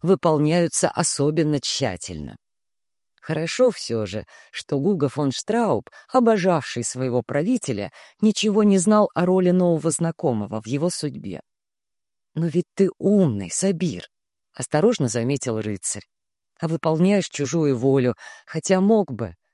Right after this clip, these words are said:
"Мой отец говорил все то же самое", поморщился ассасин. "Довольно, крестоносец, ты, я гляжу, тоже заметил". Сабир кивнул на черный столб дыма. Они удалились достаточно от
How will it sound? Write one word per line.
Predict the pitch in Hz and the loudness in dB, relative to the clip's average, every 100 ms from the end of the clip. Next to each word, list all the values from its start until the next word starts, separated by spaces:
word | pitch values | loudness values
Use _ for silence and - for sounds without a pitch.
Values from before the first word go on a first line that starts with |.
| _ _ - | _ _ 0
"Мой | 196 214 185 | 4 6 4
отец | 175 190 185 135 | 2 0 -2 -2
говорил | 156 151 147 156 | -2 0 0 -2
все | - 139 | -4 -6
то | 123 139 | -4 -6
же | - | -8
самое", | - 117 110 110 95 _ _ _ _ 127 | -6 -2 -2 -4 -8 _ _ _ _ -8
поморщился | 120 196 185 131 120 113 | -4 -4 -4 -10 -8 -10
ассасин. | 98 110 104 - 98 85 _ _ _ _ - | -10 -10 -12 -12 -14 -14 _ _ _ _ -4
"Довольно, | 214 247 262 247 170 160 | 0 2 6 6 4 0
крестоносец, | 190 - 220 233 214 - 104 - _ _ _ _ | -2 2 2 4 2 -2 -12 -14 _ _ _ _
ты, | 247 | 2
я | 226 208 | 4 4
гляжу, | 214 208 214 | 2 2 2
тоже | 180 233 233 | 4 4 4
заметил". | 208 185 165 120 - 87 - _ _ _ _ _ _ _ - | 4 2 2 -2 -6 -12 -14 _ _ _ _ _ _ _ -8
Сабир | - 135 170 277 - | -4 -4 -2 -2 -2
кивнул | 135 113 160 208 | -6 -4 -2 -2
на | 120 | -2
черный | 107 - 151 139 110 | -6 -6 -4 -4 -6
столб | - 123 113 101 | -6 -6 -6 -10
дыма. | 107 113 101 87 - _ _ _ | -10 -8 -8 -10 -16 _ _ _
Они | 151 165 285 | -4 0 2
удалились | 302 196 196 185 220 202 - | 2 2 2 2 2 0 0
достаточно | 175 185 - 156 170 139 - - 95 - - | -2 -2 -2 -2 -2 -4 -8 -10 -10 -12 -16
от | - | -10